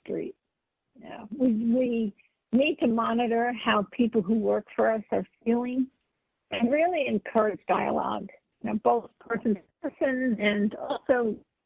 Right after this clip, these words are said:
uh, with our technology. Digital plat-, platforms have been really good tools, uh, to, to, for measuring how people are feeling. Sometimes people are more comfortable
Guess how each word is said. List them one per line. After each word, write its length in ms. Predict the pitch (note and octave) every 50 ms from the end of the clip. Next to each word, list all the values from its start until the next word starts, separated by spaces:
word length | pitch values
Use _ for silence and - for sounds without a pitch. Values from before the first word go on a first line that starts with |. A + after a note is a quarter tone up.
| _ - -
uh, 200 | G#3+ G#3+ G#3 G3+
with 260 | G3+ G3 A#3 B3 -
our 160 | A#3+ A3+ A3 G#3
technology. 920 | - - A3 G3+ - - F#3+ - - - - - - G3 - - - - _ _ _ _ _ _ _ - B3 G3
Digital 360 | - C4 C4+ C4+ D#4+ C4+ C#4+ C#4
plat-, 400 | - - C4+ A#3+ A#3 B3 A#3 - - - - - - -
platforms 580 | - A#3 A3+ A#3 A3+ - B3 A3+ A3+ A3+ A3 G3 -
have 220 | A3+ G#3+ F#3+ - -
been 420 | - G#3 G3+ G3+ G3+ G3+ G#3+ A3 - - C#4+
really 280 | A3+ A#3 B3 A#3+ A#3
good 360 | G#3+ G3 E3+ A#3 A3+ A3 G#3 - - -
tools, 480 | - A3 G#3 G3+ G3+ G3+ G3 G3 G3 G3 - _ _ _ _ _ - G#3
uh, 280 | G#3 G#3 G3+ G3+ G#3 - - _ _ _ _ _ _ _ -
to, 240 | B3+ A#3 G#3 G3+ - _ -
to, 120 | A#3+ A#3 -
for 140 | - D4 C4
measuring 640 | A#3+ B3 A#3+ B3+ A#3+ - A#3+ G#3 G3 F#3+ F#3 F3+ F3+ -
how 160 | - G#3 G3+
people 440 | F#3 - - G#3+ G3+ - G3+ G3 G3
are 100 | G3 G3 -
feeling. 340 | G#3+ G3 - G3+ G3 G3+ G3 -
Sometimes 420 | A#3 A#3 A#3+ C4 C4 A3+ A3 G#3 -
people 280 | - G#3 G3+ - G3+ G3+
are 80 | G3
more 320 | G3+ G#3 G#3+ A3 A#3 C4+ -
comfortable 760 | - - - A#3+ A#3 A3+ _ - - A#3 F3+ E3+ F3 G3